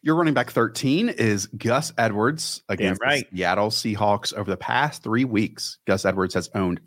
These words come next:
Speaker 1: fifty-three backfield touches compared to Justice Hill's twenty-four. We just talked about the Philadelphia Eagles defense, the Dallas Cowboys defense. I mean, the Seahawks are actually allowing a league low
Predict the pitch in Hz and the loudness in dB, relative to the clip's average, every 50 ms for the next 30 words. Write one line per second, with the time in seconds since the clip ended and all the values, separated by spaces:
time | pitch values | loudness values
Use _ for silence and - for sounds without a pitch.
0 | _ - 123 127 123 - - 123 110 - 110 104 107 117 123 131 - 123 120 127 | _ -2 -2 -2 -2 -2 -8 -8 -8 -6 -4 -2 0 0 0 0 0 0 -2 -2
1 | 123 - 156 147 117 - 123 135 - 160 160 165 - 90 - 104 95 90 82 80 | 0 -2 -2 -2 0 0 0 0 0 -2 -2 -2 -4 -2 0 2 0 0 0 0
2 | 98 98 - 98 95 - 98 95 95 90 - - _ _ _ - - _ _ _ | 0 0 -2 -2 -4 -2 0 0 0 0 -4 -8 _ _ _ -20 -20 _ _ _
3 | _ _ _ - - - 143 143 139 - 127 113 101 - 110 113 135 156 180 220 | _ _ _ -14 -6 -2 0 0 2 2 2 0 2 2 2 4 4 4 2 0
4 | - - _ _ _ _ _ _ _ _ _ _ _ _ _ _ _ - 101 110 | -2 -6 _ _ _ _ _ _ _ _ _ _ _ _ _ _ _ -2 2 2
5 | 120 139 127 - 135 123 127 - 120 113 104 - - - 107 98 95 90 85 - | 4 4 4 4 2 2 2 2 2 2 2 2 2 2 2 4 4 4 2 0
6 | - - 127 143 151 139 135 120 120 143 131 120 - 135 123 117 120 117 117 - | 0 2 2 4 4 4 2 2 2 0 0 2 2 2 4 4 4 2 0 -2
7 | - 98 90 87 85 82 - _ _ _ _ _ _ _ _ _ - 95 87 - | -4 -2 0 0 0 -2 -4 _ _ _ _ _ _ _ _ _ -4 -2 -2 -2
8 | - - 147 135 147 147 139 139 127 123 117 120 127 123 117 - 123 117 117 110 | -4 -2 0 0 2 2 2 2 0 0 0 0 0 0 0 2 2 2 2 2
9 | 113 - - 101 95 92 90 90 - - 147 160 160 151 139 - - 113 107 110 | -2 -4 -4 -2 0 0 -2 -2 -4 -2 -2 0 2 2 0 0 0 0 2 2
10 | 113 117 - - 101 90 87 90 95 90 92 90 85 80 85 87 - _ _ _ | 2 0 -2 -2 -2 0 0 0 2 2 2 2 0 -4 -8 -10 -14 _ _ _
11 | _ _ - 101 95 90 90 87 104 127 156 151 131 107 101 90 78 76 80 80 | _ _ -2 0 0 0 0 2 2 2 2 2 2 2 4 2 2 0 -4 -8